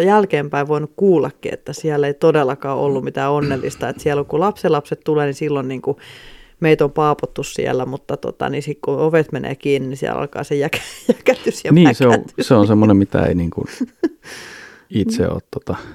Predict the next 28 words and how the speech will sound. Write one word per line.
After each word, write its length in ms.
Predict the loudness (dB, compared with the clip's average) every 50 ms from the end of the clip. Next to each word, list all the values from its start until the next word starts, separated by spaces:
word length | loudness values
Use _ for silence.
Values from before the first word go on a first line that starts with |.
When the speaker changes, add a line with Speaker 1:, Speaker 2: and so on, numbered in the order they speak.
| -10 -4
Speaker 1:
Mm. 280 | -2 0 0 -2 -4 -8 _ _ _ -8
Speaker 2:
et 100 | -8 -4
se 100 | 0 2
on 120 | 2 4 2
ollut 200 | 2 0 0 0
hyvin 300 | 0 0 0 0 -2 -2
semmonen 420 | -6 -8 -8 -6 -8 -8 -8 -12 -16 _ _ _ _ -6
ulospäin 560 | -4 -2 -2 -2 -2 -4 -4 -4 -2 -2 -2 -2
ja 100 | -4 -4
s-, 100 | -4 _ _ _ _ _ _ _ _ 0
kuuluu 360 | 4 6 6 8 8 6 6 6
tohon 360 | 4 4 4 4 2 0 -2 -8 -20 _ _ _ _ -12
ikäpolveen. 640 | -10 -8 -8 -10 -8 -8 -8 -6 -6 -6 -8 -10 -8 -6
Speaker 1:
Niin, 240 | -4 -2 -2 -2 -4 _ _ _ _ _ _ _ _ 0
ollaan 360 | 2 2 4 4 2 2 2
vaan 200 | 0 0 0 0
sit 160 | 0 -4 -6
sen 180 | -4 -4 -2 -2
ihmisen 380 | -2 -4 -4 -6 -6 -8 -6 -6
kanssa 300 | -6 -6 -6 -8 -12 -20 _ _ _ 0
Speaker 2:
Niin, 240 | 2 4 4 2 2
se 80 | 2
Speaker 1:
niinku 120 | 4 4 4
Speaker 2:
on 60 | 6
se 140 | 4 4 4
valittu 540 | 4 4 4 4 2 0 _ -8 -8 -8 -8 -4 -2
Speaker 1:
Mm. 260 | -2 -2 -2 -2 -6 _ _ _ -6
Speaker 2:
tai 300 | -4 -4 -4 -4 -6 -8